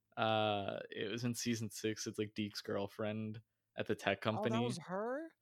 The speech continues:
Speaker 1: Yeah,
Speaker 2: Oh,
Speaker 1: Sequoia,
Speaker 2: sh-
Speaker 1: that was her.
Speaker 2: she's, that
Speaker 1: Um,
Speaker 2: was so funny.
Speaker 1: but yeah,
Speaker 2: That's
Speaker 1: so
Speaker 2: cool.
Speaker 1: she's been one of the showrunners for a while and one of the co-creators of the show. I know, um, Chloe Bennett talked about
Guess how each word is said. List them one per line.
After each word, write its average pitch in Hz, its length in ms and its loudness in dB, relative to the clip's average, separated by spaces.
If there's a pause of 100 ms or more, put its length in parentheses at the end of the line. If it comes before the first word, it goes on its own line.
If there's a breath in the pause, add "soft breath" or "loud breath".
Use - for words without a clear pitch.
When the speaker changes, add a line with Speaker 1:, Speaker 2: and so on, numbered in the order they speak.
Speaker 1:
Yeah, 113 260 10 (360)
Speaker 2:
Oh, 113 140 8
Speaker 1:
Sequoia, - 0 -
Speaker 2:
sh- 104 140 6
Speaker 1:
that 104 140 8
was 107 160 2
her. 107 520 6 (380)
Speaker 2:
she's, 113 460 6 (180)
that 107 100 -2
Speaker 1:
Um, - 20 -4
Speaker 2:
was 165 120 -8
so 156 240 -8
funny. 131 600 -8 (640)
Speaker 1:
but 135 80 10
yeah, 127 100 12
Speaker 2:
That's - 0 -
Speaker 1:
so 117 180 4
Speaker 2:
cool. - 0 -
Speaker 1:
she's 123 840 2 (200)
been 113 280 4
one 107 100 0
of 104 40 -2
the 104 60 0
showrunners 107 500 2
for - 120 0
a 107 40 4
while 104 200 4
and 101 100 0
one 101 100 0
of 98 60 -2
the 98 80 -2 (100)
co-creators 104 640 0
of 104 60 -6
the 98 80 -2
show. 110 420 4 (540 soft breath)
I 117 80 4
know, 117 280 6
um, 110 300 2
Chloe 113 320 4
Bennett 107 500 0
talked 101 400 2
about 101 560 4